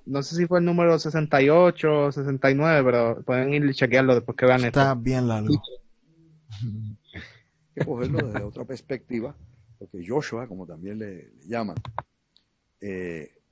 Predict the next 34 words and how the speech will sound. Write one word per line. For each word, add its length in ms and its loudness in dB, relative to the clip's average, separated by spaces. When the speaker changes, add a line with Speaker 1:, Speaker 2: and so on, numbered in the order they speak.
Speaker 3:
es 120 -8
un 180 -8
individuo 520 -6
que 100 -10
podríamos 560 -8
catalogarlo 880 -4
revolucionario 840 -8
en 60 -6
su 160 -14
tiempo 440 -10
como 180 -14
figura 460 -6
política, 520 -8
o 160 -6
podríamos 560 -8
obviamente 500 -12
catalogarlo, 840 -10
como 200 -18
lo 80 -10
ven 160 -4
los 120 -6
judíos, 380 -6
o 120 -20
como 180 -14
lo 80 -10
ven 120 -12
los 100 -10
musulmanes, 640 -8
de 80 -16
una 140 -12
forma 200 -10
muy 160 -10
diferente. 580 -12
El 100 -20